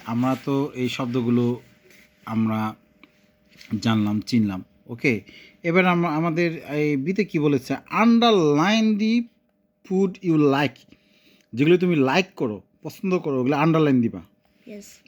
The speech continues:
Speaker 1: Circle the foods you think are healthy। যেগুলো স্বাস্থ্যকর, ওগুলোকে তুমি বৃত্ত দিবা। আগে তুমি লাইক গুলো দিয়ে দাও।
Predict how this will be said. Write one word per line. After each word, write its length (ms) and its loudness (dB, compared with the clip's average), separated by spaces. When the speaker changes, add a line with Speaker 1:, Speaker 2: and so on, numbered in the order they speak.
Speaker 1:
Circle 640 2
the 100 2
foods 560 -2
you 200 2
think 560 2
are 280 0
healthy। 340 -2
যেগুলো 220 2
স্বাস্থ্যকর, 560 0
ওগুলোকে 380 -4
তুমি 420 -6
বৃত্ত 260 -4
দিবা। 260 0
আগে 240 0
তুমি 160 4
লাইক 220 2
গুলো 240 -2
দিয়ে 180 -2
দাও। 160 -10